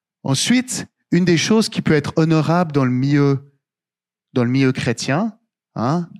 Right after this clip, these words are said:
quand, quand on, quand on se convertit, quand on rencontre Dieu, ou qu'on ren-, des fois, on, on n'a pas une connexion directe avec Dieu tout de suite, mais on, on rencontre les,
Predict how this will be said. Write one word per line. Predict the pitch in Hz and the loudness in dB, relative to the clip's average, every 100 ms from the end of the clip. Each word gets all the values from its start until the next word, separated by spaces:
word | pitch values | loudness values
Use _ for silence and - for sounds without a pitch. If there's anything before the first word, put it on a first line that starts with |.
| - _ _ _ | -20 _ _ _
quand, | - 151 | -2 -2
quand | - 220 | 0 0
on, | 226 196 | 0 -2
quand | - 185 | -2 0
on | 202 | 0
se | - | -2
convertit, | 165 151 147 190 | -2 -2 -2 -4
quand | 170 143 | -2 -2
on | 131 | -2
rencontre | 143 139 139 | -2 -2 -4
Dieu, | 120 135 160 165 _ _ _ _ _ _ _ _ _ _ _ | -2 0 0 -2 _ _ _ _ _ _ _ _ _ _ _
ou | 120 123 | -4 0
qu'on | 123 | 0
ren-, | 117 147 - _ _ | 0 -2 -4 _ _
des | - 120 | -6 -4
fois, | - 180 | 0 2
on, | 131 113 107 104 - _ _ | 2 2 0 -2 -8 _ _
on | 127 120 | -8 -6
n'a | 117 | -2
pas | 175 | -2
une | 160 | 0
connexion | 143 135 - 127 | 0 -2 -2 -4
directe | 123 135 127 | -2 -4 -2
avec | 123 117 | -2 -2
Dieu | 113 123 | -2 -2
tout | 113 | -4
de | 107 | -4
suite, | 233 214 | -4 -2
mais | 123 | -2
on, | 110 | -2
on | 110 | -4
rencontre | 110 127 151 147 | -4 -4 -4 -4
les, | 127 117 113 | -2 -4 -6